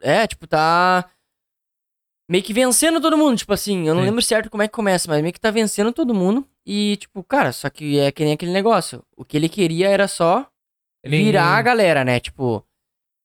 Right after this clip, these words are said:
Speaker 1: que nem ele queria provar, que ele queria que o, o Super
Speaker 2: Envenenou
Speaker 1: ultrapassasse a
Speaker 2: o
Speaker 1: linha.
Speaker 2: Superman, né?
Speaker 1: É, envenenou
Speaker 2: Ele
Speaker 1: o Superman,
Speaker 2: envenenou o
Speaker 1: tipo,
Speaker 2: Superman,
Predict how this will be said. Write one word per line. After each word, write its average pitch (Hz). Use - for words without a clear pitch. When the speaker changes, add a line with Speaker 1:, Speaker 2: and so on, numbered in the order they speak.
Speaker 1:
que 135
nem 139
ele 147
queria 160
provar, 185
que -
ele 156
queria 156
que 190
o, 160
o 147
Super 190
Speaker 2:
Envenenou 156
Speaker 1:
ultrapassasse 170
a -
Speaker 2:
o -
Speaker 1:
linha. 208
Speaker 2:
Superman, 139
né? 113
Speaker 1:
É, 143
envenenou 151
Speaker 2:
Ele 170
Speaker 1:
o 135
Superman, 143
Speaker 2:
envenenou 226
o 208
Speaker 1:
tipo, 175
Speaker 2:
Superman, 147